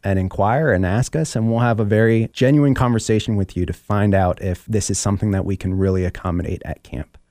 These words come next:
As for the medications, we have a certified healthcare professional on our staff twenty-four seven while the campers are with us. They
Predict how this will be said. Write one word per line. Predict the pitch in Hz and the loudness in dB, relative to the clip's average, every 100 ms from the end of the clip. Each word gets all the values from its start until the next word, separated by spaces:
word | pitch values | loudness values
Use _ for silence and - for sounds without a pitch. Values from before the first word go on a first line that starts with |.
| _ | _
As | - 113 | -2 -2
for | - 127 | 2 4
the | 117 | 4
medications, | 117 104 - 151 165 143 135 135 - | 4 2 2 2 2 2 0 0 0
we | 127 | 2
have | 147 143 131 117 - | 4 4 2 0 0
a | 98 85 - - | 0 0 -4 -10
certified | - 135 151 151 135 | 0 2 2 2 2
healthcare | 113 131 - 123 | 2 0 2 0
professional | - 104 110 110 110 92 85 | 0 0 0 2 0 0 0
on | - 98 101 | 0 0 2
our | 92 85 82 | 0 -2 -4
staff | - - 90 82 - - _ _ - | -4 -2 0 -2 -6 -18 _ _ -6
twenty-four | 117 131 127 127 | 0 2 2 0
seven | - 107 104 95 | 2 2 4 2
while | 87 | 0
the | - | -2
campers | - 98 98 87 | -2 0 0 -2
are | 87 | -2
with | 90 - | -2 -2
us. | 87 92 - _ _ _ | -4 -6 -12 _ _ _
They | 107 104 98 | 2 4 2